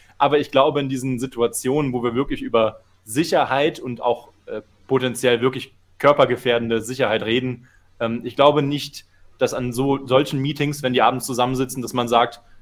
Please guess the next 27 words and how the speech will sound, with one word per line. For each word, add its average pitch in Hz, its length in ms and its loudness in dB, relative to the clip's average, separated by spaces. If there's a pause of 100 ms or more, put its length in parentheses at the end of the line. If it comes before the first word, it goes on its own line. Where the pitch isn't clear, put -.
(120)
dass 127 140 -4
man 135 140 2
da 135 100 8
so 127 160 -2
wahnsinnig 123 480 0
auf 110 120 -4
den 123 120 0
eigenen 117 300 0
Vorteil 127 560 2 (260)
erpicht 156 440 -2
ist, - 160 -6
dass 120 100 -8
man 117 140 -6
vielleicht 120 240 -2
auch 113 100 -2
eher 120 200 2
sagt, 113 260 2
„Okay, 120 280 -4 (160)
das 127 200 0
macht 120 220 -6
wirklich 123 260 -6
einfach 113 240 -8
keinen 110 320 -6
Sinn, 120 300 -8 (200)
da 113 140 2
zu 113 140 -6
fahren.“ 110 340 0